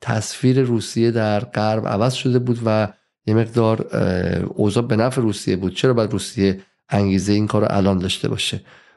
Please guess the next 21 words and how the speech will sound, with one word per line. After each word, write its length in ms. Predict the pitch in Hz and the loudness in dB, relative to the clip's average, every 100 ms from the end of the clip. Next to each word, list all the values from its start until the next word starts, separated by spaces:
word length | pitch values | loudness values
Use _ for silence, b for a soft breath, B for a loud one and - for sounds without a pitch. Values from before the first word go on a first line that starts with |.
| b - | b -2
اه، 280 | - 95 92 | 2 2 2
بعدی، 600 | 104 110 107 117 135 127 B B _ _ _ _ _ - B B _ _ _ _ _ _ _ | 2 2 2 2 2 0 B B _ _ _ _ _ -20 B B _ _ _ _ _ _ _
بعدی، 320 | - 98 98 107 | 0 0 0 0
بعدی، 640 | 101 95 110 120 127 - - | 0 -2 -2 -2 -4 -8 0
این 200 | 185 135 | 2 2
نکته 200 | 113 120 | 0 -2
جالبیه، 600 | 110 98 117 104 92 - | 0 0 0 0 -2 -2
این 140 | 117 | -2
از 220 | 113 107 - | -2 -4 -6
کورنل 520 | - 104 101 95 92 | -2 0 2 2 2
وسته 320 | 110 - 113 | 0 -2 -6
که 360 | 110 113 107 101 b b b _ | 0 0 0 -4 b b b _
خیلی 280 | 104 110 110 | -2 0 2
ها 60 | 107 | 2
می‌شناسیدش، 840 | 110 - 120 - 110 110 107 104 | 0 0 -4 -2 0 2 0 0
از 320 | 98 95 90 | 0 0 -2
فیلسوف 520 | - 90 85 110 101 107 104 98 b b b _ | -2 -2 0 -4 0 2 2 -2 b b b _
بزرگ 440 | - 92 104 110 113 | -2 2 2 2 2
و 380 | 110 104 101 101 101 _ _ _ - | 0 2 0 -2 -6 _ _ _ -2
قابل 220 | 110 95 | 2 2
احترام 540 | 98 92 - 92 101 | 2 -2 0 2 2